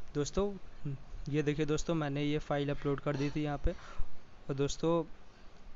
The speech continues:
file upload जब आप कर देंगे तो उसके बाद वो स-,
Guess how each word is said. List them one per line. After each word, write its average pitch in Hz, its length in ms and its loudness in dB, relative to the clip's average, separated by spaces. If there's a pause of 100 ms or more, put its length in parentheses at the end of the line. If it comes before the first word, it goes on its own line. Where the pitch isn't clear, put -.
(160)
file 151 340 6
upload 156 360 4 (440)
जब 147 260 2
आप 147 180 6
कर 147 220 4
देंगे 143 320 0
तो 165 120 -4
उसके 160 200 -2
बाद 156 220 2
वो 151 240 0
स-, - 180 -2